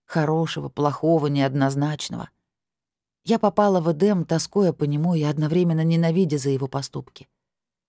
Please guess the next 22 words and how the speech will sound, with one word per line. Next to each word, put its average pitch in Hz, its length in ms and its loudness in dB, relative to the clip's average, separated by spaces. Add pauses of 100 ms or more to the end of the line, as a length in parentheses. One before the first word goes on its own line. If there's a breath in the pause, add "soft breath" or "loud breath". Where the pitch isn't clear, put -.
(260)
Но 147 200 -2
забыть 151 420 0
его 147 340 -4 (200)
не 175 140 0
удалось. 156 580 -4 (680)
Более 160 380 2
того, 139 220 0
бывали 143 340 2
моменты, 143 420 0
когда 139 240 0
я 135 140 2
думала 139 340 0
о 135 80 0
нем 139 200 0
ежедневно. 135 800 -4 (880)
Правда, 233 340 2
уже 202 260 4
не 185 200 2
из 160 80 -4
тоски 165 400 -2
по - 180 -4
ушедшему, 127 760 -8